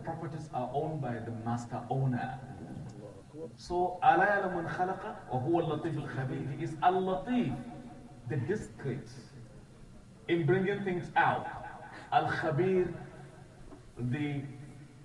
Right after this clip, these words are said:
well-informed. He is self-informed and he is the informer of everything. So how wouldn't he know?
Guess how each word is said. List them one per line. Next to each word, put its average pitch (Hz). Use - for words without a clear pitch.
well-informed. 165
He -
is 143
self-informed 190
and 160
he 160
is 143
the -
informer 180
of -
everything. 143
So -
how 220
wouldn't 196
he 170
know? 147